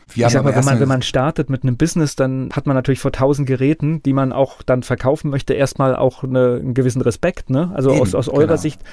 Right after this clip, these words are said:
Speaker 2: war das schon eine ordentliche Stückzahl.
Speaker 1: Ja, genau, auf jeden Fall.
Speaker 2: Ja.
Speaker 1: Wir hatten da großen Respekt vor. Das war für uns so eine Menge, wo wir gedacht haben, da könnten wir uns vorstellen, im Crowdfunding auch eine entsprechende Anzahl von Unterstützern zu finden.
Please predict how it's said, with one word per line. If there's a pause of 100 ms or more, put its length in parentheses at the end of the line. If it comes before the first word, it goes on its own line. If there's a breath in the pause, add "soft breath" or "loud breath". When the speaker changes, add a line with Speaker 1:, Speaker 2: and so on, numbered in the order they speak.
(180 loud breath)
Speaker 2:
war
das
schon
eine
ordentliche
Stückzahl. (260 loud breath)
Speaker 1:
Ja, (120)
genau,
auf
jeden
Fall.
Speaker 2:
Ja.
Speaker 1:
Wir
hatten
da
großen
Respekt
vor. (520 loud breath)
Das
war
für
uns
so
eine
Menge,
wo
wir
gedacht
haben,
da
könnten
wir
uns
vorstellen,
im
Crowdfunding
auch (420 soft breath)
eine
entsprechende (240)
Anzahl
von
Unterstützern
zu
finden.